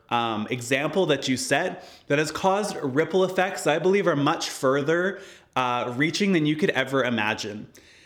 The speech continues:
But friends, as we look back on our history, I want you to know that the best for this church is not in the rearview mirror. The best for this church is not in the rearview mirror.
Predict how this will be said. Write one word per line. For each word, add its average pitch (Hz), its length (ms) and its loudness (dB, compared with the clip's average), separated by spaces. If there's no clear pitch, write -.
But 175 160 2
friends, 139 540 -2
as 165 160 0
we 196 60 4
look 196 240 2
back 185 240 -2
on 180 100 2
our 160 100 2
history, 165 380 2
I 135 100 2
want 175 300 2
you 233 40 0
to 190 100 4
know 147 300 2
that 135 160 0
the 147 80 2
best 143 440 -4
for 147 140 2
this 135 320 0
church - 560 -2
is 143 160 0
not 156 340 2
in 175 120 2
the 151 80 4
rearview 131 460 2
mirror. 101 440 -6
The 135 80 4
best 180 280 0
for 214 80 2
this 185 160 2
church 170 280 0
is 139 100 2
not 147 340 2
in 160 100 0
the 156 80 4
rearview 127 460 0
mirror. 110 460 -2